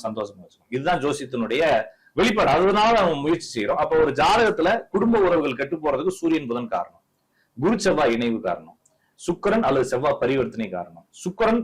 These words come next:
செவ்வாயோட இருக்கக்கூடிய கிரகங்கள் வக்ரம் பரிவர்த்தனை காரணம். இதெல்லாம் இருந்துச்சுன்னா லைஃப் இப்படித்தான் இருக்கும்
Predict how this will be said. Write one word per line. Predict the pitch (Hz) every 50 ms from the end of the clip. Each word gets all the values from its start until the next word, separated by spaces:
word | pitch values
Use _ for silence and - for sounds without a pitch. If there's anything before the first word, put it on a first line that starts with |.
| - -
செவ்வாயோட | 160 143 143 170 185 185 175 170 160 160 175 190
இருக்கக்கூடிய | 185 156 151 - 156 151 143 135 127 110
கிரகங்கள் | 113 123 123 127 120 135 160
வக்ரம் | 160 127 117 113 - 139 139 117
பரிவர்த்தனை | 117 107 104 104 98 - - 107 98
காரணம். | - 87 87 - - _ _
இதெல்லாம் | - 135 147 170 196 196 156
இருந்துச்சுன்னா | 151 160 190 196 175 - - - 92 95 101 110 120 135 - - _ _ _ _ _
லைஃப் | - 113 160 220 208 -
இப்படித்தான் | 165 131 120 113 131 127 117
இருக்கும் | 104 90 - - -